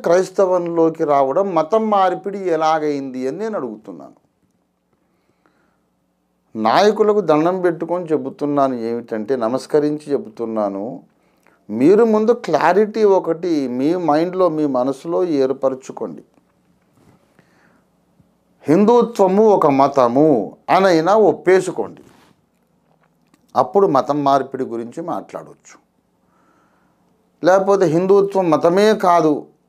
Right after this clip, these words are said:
అని మీరు నిజంగా త్రికరణ శుద్ధిగా మీరు నమ్మితే, ఇక మతం మార్పిడి చేస్తున్నారనే గోల, అర్థం పర్థం లేని గోల మానేసేయండి. వాడు ఏ మతంలోకైనా వెళ్తాడండి.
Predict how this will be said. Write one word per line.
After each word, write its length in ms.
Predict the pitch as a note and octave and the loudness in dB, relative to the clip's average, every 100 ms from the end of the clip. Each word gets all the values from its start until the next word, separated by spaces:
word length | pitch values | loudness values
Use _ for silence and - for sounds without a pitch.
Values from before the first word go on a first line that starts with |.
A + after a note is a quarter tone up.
| - | -6
అని 120 | C3 C#3 | -2 0
మీరు 180 | C#3 B2+ | 2 0
నిజంగా 380 | A#2 A#2+ D#3+ F3 E3+ F3 | -2 0 2 2 0 0
త్రికరణ 440 | D3 E3 G3+ G#3 G3 F3+ | 0 2 2 2 0 -2
శుద్ధిగా 460 | E3+ C#3 D3+ D3+ C#3+ C3+ | -4 0 2 2 2 0
మీరు 180 | B2 A2 | -4 -6
నమ్మితే, 380 | F2+ F#2 G2+ - - _ _ _ _ _ _ _ _ _ _ _ - | -8 -10 -12 -14 -14 _ _ _ _ _ _ _ _ _ _ _ -2
ఇక 80 | C#3+ C#3+ A#2+ | 0 2 2
మతం 260 | A#2+ F3+ F#3 | 0 2 4
మార్పిడి 440 | F3+ E3+ E3+ F3 E3 | 4 2 0 -2 2
చేస్తున్నారనే 720 | D#3+ D#3+ D#3 D3+ C#3+ C#3+ C#3 A#2+ B2 | 0 0 -2 0 2 2 -2 -2 2
గోల, 220 | C3+ D3 A#2 | 4 4 0
అర్థం 280 | A#2+ A2 C#3 C3+ | -2 -8 -8 -4
పర్థం 300 | B2 A2 A#2 A2+ | -4 -4 -8 -8
లేని 160 | G#2+ G2 | -6 -4
గోల 180 | G#2 C3+ G#2+ | -2 -2 -4
మానేసేయండి. 680 | F#2 A2 G#2+ G2+ E2 D#2 - _ _ G#2+ | -4 -4 -8 -10 -12 -16 -20 _ _ -4
వాడు 180 | G#2+ G2 A2 | -4 -4 -2
ఏ 20 | C3+ B2+ | 0 0
మతంలోకైనా 760 | A#2 B2+ B2+ B2 A2+ A#2+ B2 A2+ | -2 -2 -2 -2 0 -4 -4 -4
వెళ్తాడండి. 680 | G#2 G#2 G#2+ G#2 F#2+ F#2+ | -4 -4 -6 -6 -8 -10